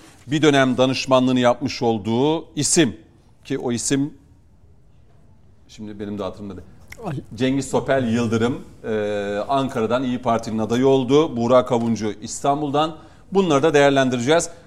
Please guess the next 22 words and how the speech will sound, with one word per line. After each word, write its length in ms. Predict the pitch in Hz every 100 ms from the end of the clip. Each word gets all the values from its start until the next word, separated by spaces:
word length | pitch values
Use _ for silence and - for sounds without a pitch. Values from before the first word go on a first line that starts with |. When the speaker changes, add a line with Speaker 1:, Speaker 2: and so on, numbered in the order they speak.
| -
Speaker 1:
Hızlı 380 | 160 180 190 202
bir 40 |
şekilde, 640 | - 165 170 151 202 202 - - - - -
çok 300 | 240 - 175
derinlemesine 600 | 160 147 143 131 143 160
değil 120 | 180
ama 140 | 139
yüzeysel 680 | 135 135 139 160 151 190 160
gideceğiz 400 | 123 107 113 101
herhalde. 500 | 107 110 110 165 165 - - - -
E, 180 | 113 113
Coşkun 320 | 127 139 170
Başbuğ, 260 | 160 143 147
siz 260 | - 180 143
de 120 | 127
başlayayım. 540 | 117 - 127 139 160 - - - - -
İran 360 | 165 196 170 135
Cumhurbaşkanı'nın 920 | 160 180 139 131 - 127 110 113 139
bugünkü 340 | 135 120 117
ziyareti, 800 | 98 110 104 101 101 131 147 - - - - -
e, 160 | 143 135
geldi. 720 | 123 175 175 165 175 185